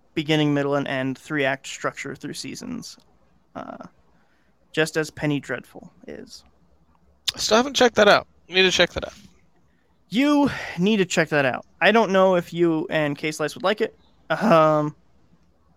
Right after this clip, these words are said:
Speaker 1: but it, like I, like I said before, it's just dripping in gothic horror, and it's amazing. And every, almost every line of dialogue is just so gorgeous and well-spoken and acted,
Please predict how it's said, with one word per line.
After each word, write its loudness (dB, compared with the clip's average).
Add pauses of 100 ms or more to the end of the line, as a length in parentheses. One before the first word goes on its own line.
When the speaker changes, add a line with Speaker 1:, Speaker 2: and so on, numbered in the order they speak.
(520)
Speaker 1:
but 0
it, 4 (160)
like 0
I, 2
like 2
I 4
said -2
before, -4
it's -10
just -8
dripping 0
in 2
gothic -2
horror, -2 (520)
and 0
it's -6
amazing. 0 (520)
And -6
every, 2
almost 2
every 6
line 6
of 2
dialogue 6
is -4
just -12 (300)
so 4 (1300)
gorgeous 2 (160)
and -2 (360)
well-spoken 2
and -4
acted, 2